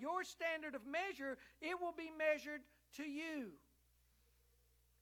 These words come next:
James four eleven and twelve says, "Do not speak against one another, brethren. He who speaks against a brother or judges his brother speaks against the law and judges the law. But if you judge the law, you're not a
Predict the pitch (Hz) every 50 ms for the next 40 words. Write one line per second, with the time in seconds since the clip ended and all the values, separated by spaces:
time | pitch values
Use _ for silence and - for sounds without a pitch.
0 | _ - 185 208 254 285 311 302 277 - - - 302 311 330 330 311 285 277 277
1 | 311 320 285 294 262 233 - - 277 311 320 311 302 - 294 277 180 190 269 294
2 | 294 285 269 - - - 339 370 359 359 269 233 294 269 - 247 285 294 277 262
3 | 247 269 294 302 311 240 208 254 254 247 226 233 233 240 208 - - - - -
4 | _ _ - - 277 339 320 285 - - - - 349 359 392 381 370 - - 285
5 | 226 311 311 285 - - 277 208 294 311 330 349 349 311 285 277 262 - - -
6 | - - - _ _ - 247 233 - 240 285 330 349 294 285 277 233 269 202 185
7 | 269 320 339 359 339 294 - - - 330 330 294 - 254 226 302 311 - - -
8 | 277 247 262 294 330 349 320 294 262 - - - - - - 262 262 254 196 -
9 | 285 311 320 269 285 262 - 262 254 247 277 320 349 320 285 233 220 240 254 247
10 | - 247 233 208 160 226 262 302 359 415 392 277 285 254 254 247 247 262 277 277
11 | 277 269 277 269 269 247